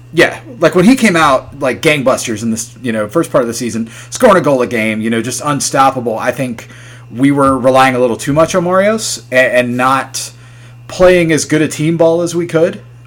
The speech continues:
Um, which, I mean, hey, for the first, you know, couple months of the season, man, that was working. Uh, feed the beast, let him score. Uh, but I think we got a little too dependent on it, and then,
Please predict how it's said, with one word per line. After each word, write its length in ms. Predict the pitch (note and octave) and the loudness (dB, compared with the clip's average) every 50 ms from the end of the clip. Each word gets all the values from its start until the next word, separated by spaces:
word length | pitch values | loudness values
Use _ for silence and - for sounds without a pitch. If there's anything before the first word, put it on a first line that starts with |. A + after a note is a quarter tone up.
| - - | -6 -2
Um, 480 | A#2+ A#2+ A#2+ A#2+ A#2+ B2 B2+ B2+ C3 - | 0 2 2 2 0 -2 -4 -6 -10 -12
which, 360 | - - D#3 E3 G3+ - - | -12 -8 -2 -2 -2 0 0
I 120 | - F#3+ | 0 0
mean, 160 | G3+ G#3 F#3+ | 0 0 0
hey, 200 | D3 E3 G3 G3+ D#3 | 2 2 2 2 2
for 120 | - D#3 | -2 -2
the 80 | D3+ - | -6 -6
first, 420 | - G3+ G3+ F3+ - - - - - - - - - - | -6 -6 -6 -6 -8 -10 -14 -18 -20 -20 -20 -20 -18 -12
you 60 | - | -10
know, 80 | A3+ F#3+ | -8 -4
couple 200 | - A#3+ G3+ G#3+ | -4 -4 -2 -2
months 220 | G#3+ A3 G#3 - | -2 -4 -4 -4
of 60 | D#3+ B2 | -4 -6
the 80 | A#2 | -4
season, 420 | - A3+ B3+ A3+ D#3+ B2 A2 A2 A#2+ | -4 -2 -2 -2 -2 -2 -4 -4 -2
man, 220 | C#3 C#3+ C3+ B2+ | -2 -2 -2 -2
that 120 | C3+ C#3 | -2 -4
was 160 | - A#2+ G#2+ A2+ | -4 -4 -4 -2
working. 380 | B2 D#3 E3+ - F#2 - - - - - - - - A#2 | -2 -2 -2 -2 -6 -14 -18 -20 -20 -20 -20 -18 -12 -10
Uh, 80 | A#2+ A#2+ - | -10 -10 -10
feed 300 | - - - E3 F#3 F#3 | -12 -6 -2 0 0 0
the 80 | D#3+ E3 | 0 -2
beast, 400 | A#2 D3+ F3 E3+ C3+ - - - | 0 0 0 0 0 -6 -6 -4
let 160 | B2 D3 F3+ | -2 0 0
him 100 | F3 D3+ | 0 -2
score. 400 | - - C3+ D3+ D#3+ - - - - - - - - - - - A2 A#2+ | -4 -4 -4 -2 -2 -2 -4 -8 -16 -20 -20 -20 -20 -20 -20 -8 0 2
Uh, 280 | B2+ C3 B2+ B2+ B2 | 4 6 6 4 2
but 280 | A#2 A2 A2 D3+ D#3 C3+ | 0 0 2 2 2 4
I 120 | C#3 C3+ | 2 0
think 200 | - B2 A#2 - | 2 0 -2 -2
we 100 | D#3 C#3 | -2 0
got 160 | C#3+ D3 C#3 | 2 2 4
a 60 | C#3 C3 | 4 2
little 220 | B2+ B2+ B2 A2+ | 2 2 0 -2
too 280 | - - - - G3+ F3 | -4 -6 -6 -4 -4 -2
dependent 480 | C#3+ C3+ C3 C3 C3+ B2 A#2+ A#2 A2+ A2+ | -2 -2 -2 0 0 0 0 0 0 0
on 200 | A#2+ A#2+ A#2 A2+ | 0 0 0 -2
it, 180 | A2 A2 A2+ - | -2 -4 -4 -6
and 160 | A#2+ A#2 A#2+ | -6 -4 -4
then, 420 | A#2+ A#2+ A#2 A#2 A2+ A2+ A2 A2 | -2 -2 -2 0 0 -2 -4 -4